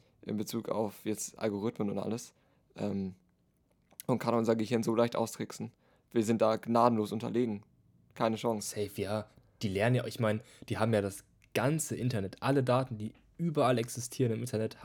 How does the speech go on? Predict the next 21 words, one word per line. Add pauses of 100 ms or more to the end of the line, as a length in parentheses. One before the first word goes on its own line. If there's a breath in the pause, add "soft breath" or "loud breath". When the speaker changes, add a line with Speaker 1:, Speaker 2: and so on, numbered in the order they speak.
Speaker 2:
haben
die
ja
zur
Verfügung,
um
zu
lernen,
die
K
Is. (240 soft breath)
Und
wir
halt
nicht. (1200 soft breath)
Und
Speaker 1:
Also
Speaker 2:
die
schlafen
auch
nicht.